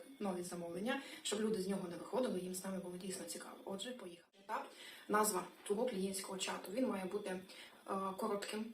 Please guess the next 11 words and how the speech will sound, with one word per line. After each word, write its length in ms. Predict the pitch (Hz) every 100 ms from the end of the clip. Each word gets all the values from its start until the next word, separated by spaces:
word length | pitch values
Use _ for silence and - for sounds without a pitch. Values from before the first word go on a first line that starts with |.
| -
назва 320 | 208 185 185
має 180 | 180 180
бути 200 | 185 196
зовсім 360 | 208 196 -
коротенькою, 580 | - 196 185 185 - 233
назва 280 | 208 214 202
має 180 | 196 190
бути 300 | 180 214 190
не 500 | 190 196 208 214 220 - - -
твоєї 360 | - 202 185 185
компанії, 640 | 180 180 180 180 175 175